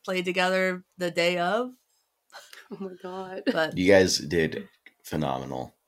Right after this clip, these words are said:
Speaker 1: <clears throat> Yeah,
Speaker 3: Like,
Speaker 1: yeah.
Speaker 3: if you hadn't said that you hadn't practiced together before, I wouldn't have known.
Speaker 1: <laughs>
Speaker 2: That's crazy.
Speaker 1: Professionals. Yeah.
Speaker 2: <laughs>
Speaker 1: It was, it
Speaker 2: Hired
Speaker 1: was one
Speaker 2: guns.
Speaker 1: thing.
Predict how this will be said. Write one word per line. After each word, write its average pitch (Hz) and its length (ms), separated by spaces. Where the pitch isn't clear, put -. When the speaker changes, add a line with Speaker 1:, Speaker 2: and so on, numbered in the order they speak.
Speaker 1:
<clears throat> 143 140
Yeah, 143 400
Speaker 3:
Like, 165 160
Speaker 1:
yeah. 156 300
Speaker 3:
if - 180
you 98 120
hadn't 120 200
said 95 260
that 90 200
you 82 180
hadn't 78 400
practiced - 540
together 87 360
before, 98 360
I - 40
wouldn't 80 260
have - 120
known. 50 260
Speaker 1:
<laughs> 320 1040
Speaker 2:
That's 185 160
crazy. 151 200
Speaker 1:
Professionals. - 960
Yeah. 147 440
Speaker 2:
<laughs> 240 340
Speaker 1:
It 220 140
was, 214 260
it 190 40
Speaker 2:
Hired 180 160
Speaker 1:
was 226 140
one 302 280
Speaker 2:
guns. 339 220
Speaker 1:
thing. - 260